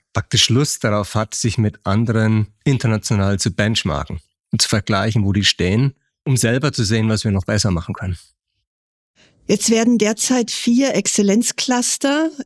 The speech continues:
Speaker 2: eben gefördert. Vielleicht noch mal anders gefragt, wie wird entschieden, welches bestehende Cluster man erneut ins Rennen schickt und wie werden neue ausgewählt?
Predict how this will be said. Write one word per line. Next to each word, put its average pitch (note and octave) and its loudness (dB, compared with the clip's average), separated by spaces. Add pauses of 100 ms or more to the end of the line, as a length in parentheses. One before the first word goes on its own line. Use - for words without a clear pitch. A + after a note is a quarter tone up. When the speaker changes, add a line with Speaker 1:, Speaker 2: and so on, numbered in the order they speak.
Speaker 2:
eben G#3+ 2
gefördert. E3+ 0 (180)
Vielleicht G3+ -2
noch G3 0
mal - 2
anders A3 2
gefragt, A#3 -4
wie A3+ 4
wird G#3+ 0
entschieden, B3 2
welches G#3+ 0
bestehende A#3 2
Cluster A3 -2
man G3+ 2
erneut F#3+ 2
ins - 0
Rennen A3 4
schickt - -2 (540)
und G3+ 2
wie A#3 4
werden G3+ 2
neue F3+ 2
ausgewählt? D#3 -2